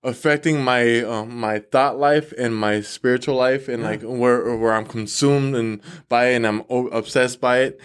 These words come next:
Speaker 1: then I, what I've done is, like, I, like, I play cigarettes. I'm like, it's, I'm two years now. It's, like, I, I forgot when, but,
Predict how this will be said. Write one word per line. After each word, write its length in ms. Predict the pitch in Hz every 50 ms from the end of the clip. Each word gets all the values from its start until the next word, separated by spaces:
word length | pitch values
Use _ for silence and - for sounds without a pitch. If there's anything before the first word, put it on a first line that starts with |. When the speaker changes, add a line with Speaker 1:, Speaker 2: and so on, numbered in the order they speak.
| - - _ -
Speaker 1:
then 160 | 139 135 143
I, 220 | - 107 120 127 123
what 220 | 113 117 131 131
I've 180 | 131 127 123 120
done 220 | 135 147 165 151
is, 120 | 131 113
like, 140 | 117 107 107
I, 140 | 110 117 113 - - _ _ - - _ -
like, 120 | 127 120
I 80 | 113 113
play 260 | 113 - 127 113 110
cigarettes. 480 | 104 - - 113 107 107 120 131 139 143
I'm 120 | 135 127
like, 140 | 113 113 117
it's, 120 | 120 113
I'm 500 | 127 127 107 120 120 104 113 113 113 113 113 _ - _ _ _ -
two 180 | - 135 127
years 340 | 123 120 120 123 127 123 127
now. 160 | 135 131 131
It's, 200 | 120 104 - -
like, 320 | - 117 120 113 107 104 - 87 _ _ - - _ _ _ -
I, 240 | 107 107 113 107
I 40 | 117
forgot 360 | 123 127 120 117 113 110 95
when, 280 | 110 120 131 131 123 110
but, 200 | 110 135 135 -